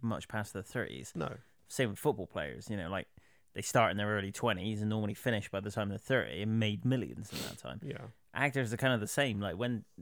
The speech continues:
Speaker 1: don't get me wrong, I'm not saying they can't do it. I mean, look at Keanu Reeves and Tom Cruise. They can, they're still doing it, but they are in their fifties, not their
Speaker 2: Exact-,
Speaker 1: seventies,
Speaker 2: there
Speaker 1: you
Speaker 2: is
Speaker 1: know?
Speaker 2: a difference, and I think they, even they will start to struggle,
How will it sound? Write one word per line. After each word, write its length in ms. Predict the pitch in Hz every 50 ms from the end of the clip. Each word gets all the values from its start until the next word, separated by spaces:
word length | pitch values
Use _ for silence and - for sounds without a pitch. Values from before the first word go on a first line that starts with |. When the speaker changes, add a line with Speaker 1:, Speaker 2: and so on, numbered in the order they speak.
| - _ _ -
Speaker 1:
don't 140 | 214 190 147
get 80 | 123
me 80 | 110 107
wrong, 220 | 107 117 110 101
I'm 120 | 98 104 120
not 180 | 123 98 95
saying 220 | - - 104 98 95
they 100 | 98 95
can't 320 | - - - 123 110 95
do 60 | 92
it. 20 | 92
I 40 |
mean, 140 | 101 113 110
look 160 | 104 104 -
at 100 | - -
Keanu 300 | - - 101 101 98 95
Reeves 220 | 95 104 98 101 -
and 80 | 95
Tom 200 | 92 - 104 92 -
Cruise. 500 | - 127 110 76 50 58 92 - - - _ _ _ -
They 120 | - 104 107
can, 260 | - 98 92 98 107 _ _ _ _ _ _ _ _ -
they're 180 | 120 95 95
still 160 | - - 107
doing 180 | 95 - 107 98
it, 80 | - - - - - - _ -
but 80 | 139 135
they 100 | 139 139
are 140 | 139 131 123
in 80 | 107
their 80 | 107 101
fifties, 580 | - - - 151 127 - - - 76 64 - -
not 140 | - 85 -
their 220 | 80 92 90 - _ _ _ -
Speaker 2:
Exact-, 240 | - 110 117 120 98
Speaker 1:
seventies, 340 | 127 127 117 - 123 135 131
Speaker 2:
there 180 | 123 127 131 127
Speaker 1:
you 60 | 131
Speaker 2:
is 140 | 131 113 107
Speaker 1:
know? 20 |
Speaker 2:
a 40 | 104 98
difference, 480 | 131 117 104 - - 104 98 95 -
and 80 | 113 113
I 60 | 110
think 340 | 110 - 131 127 120 110 110
they, 180 | 135 120 127 -
even 300 | - 123 123 117 117 110
they 160 | 110 113 110
will 160 | 104 98 101
start 320 | - - - 113 104 104 - -
to 100 | - 104
struggle, 600 | - - - 110 110 107 110 107 98 101 107